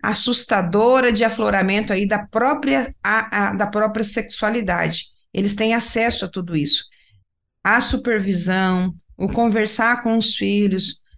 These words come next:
levar os pais a ter esse entendimento que nós estamos vivendo em uma cultura diferente, um mundo diferente, acesso a qual,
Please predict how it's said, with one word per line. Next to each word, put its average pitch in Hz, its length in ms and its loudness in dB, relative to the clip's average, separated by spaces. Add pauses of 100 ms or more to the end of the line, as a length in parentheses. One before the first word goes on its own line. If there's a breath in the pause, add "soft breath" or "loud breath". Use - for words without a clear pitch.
(140)
levar 208 420 2
os 277 140 0
pais 226 360 2
a 208 60 -2
ter 208 180 0
esse 214 160 -2
entendimento 202 760 0
que - 120 -6
nós 190 200 0
estamos 202 360 0
vivendo 214 500 0
em 220 80 2
uma 214 100 2
cultura 226 480 0
diferente, 226 720 -2 (240 soft breath)
um 180 100 4
mundo 262 340 6
diferente, 208 800 0 (240 loud breath)
acesso 220 580 0
a 208 40 -4
qual, 220 360 -2